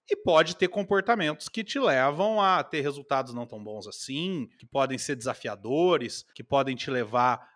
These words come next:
a ter que se desenvolver em alguma coisa. Então, quer dizer, às vezes a gente olha pra um talento, sei lá, o próprio empatia, vai, e fala, "Puta, esse talento é legal, eu queria ter, tá na moda."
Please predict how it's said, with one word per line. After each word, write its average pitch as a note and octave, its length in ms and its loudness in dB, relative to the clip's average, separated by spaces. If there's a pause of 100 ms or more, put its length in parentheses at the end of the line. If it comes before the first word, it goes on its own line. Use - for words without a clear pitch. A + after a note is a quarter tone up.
(100)
a G#2+ 80 -6
ter C3+ 200 -2
que - 100 -14
se - 160 -8
desenvolver A#2 500 -6
em C#3 60 0
alguma A2+ 340 -4
coisa. D3+ 400 -2
Então, D#3 180 -6
quer D#3 120 -6
dizer, B2 280 -6
às B2+ 220 -4
vezes D#3 180 -2
a D#3 60 0
gente E3 240 -6
olha D3 240 6
pra C#3 160 -6
um C3+ 100 -6
talento, B2 640 -2
sei B2+ 140 0
lá, A#2+ 80 2
o A2+ 80 -2
próprio C3 340 -4
empatia, B2 560 -4
vai, A#2 240 -2 (140)
e B2+ 40 -14
fala, C#3+ 220 -4
"Puta, - 480 -14
esse F#3 220 -8
talento E3+ 420 -4
é - 20 2
legal, E3+ 540 0
eu E3 80 -2
queria E3 340 -4
ter, F#3 640 2
tá F3 100 2
na E3 140 2
moda." F3+ 720 2